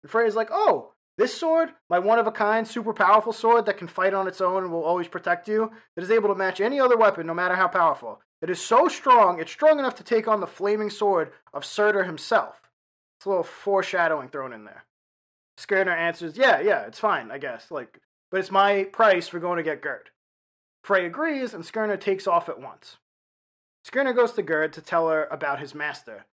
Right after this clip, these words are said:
like how he became obsessed with her after spying on her from a magic chair, and now he won't eat or sleep until she agrees to marry him without ever having met him before. Good thing Frey is rich and handsome, otherwise behavior might come across as stalkerish and creepy,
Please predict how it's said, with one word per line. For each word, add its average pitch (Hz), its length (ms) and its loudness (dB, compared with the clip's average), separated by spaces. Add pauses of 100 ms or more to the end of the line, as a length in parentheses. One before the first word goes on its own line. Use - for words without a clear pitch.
(220)
like 160 220 -2
how 165 220 2
he 175 100 -10
became 165 360 -10
obsessed 240 360 -4
with 202 140 -4
her 185 200 0
after 160 240 -4
spying 175 440 -2
on 160 100 -6
her 165 140 -4
from 160 180 -12
a 143 40 -14
magic 151 340 -10
chair, 190 380 2
and 156 60 -4
now 160 140 -2
he 156 60 -4
won't 156 200 -4
eat 160 120 -6
or 147 80 -8
sleep 190 340 -2
until 165 220 -8
she 165 120 -12
agrees 147 260 -10
to 147 60 -20
marry 196 300 0
him 175 240 -4 (240)
without 208 240 2
ever 185 200 0
having 160 280 -2
met 147 140 -4
him 127 100 -10
before. 110 400 -18 (880)
Good 190 180 -4
thing 190 200 -2
Frey 170 280 0
is 143 120 -8
rich 175 180 -6
and 151 100 -12
handsome, 220 480 -4
otherwise 175 440 -2
behavior 202 600 0 (240)
might 202 140 -2
come 226 160 0
across 208 400 2
as 180 320 -2
stalkerish 202 580 -2
and 147 80 -16
creepy, 143 500 -10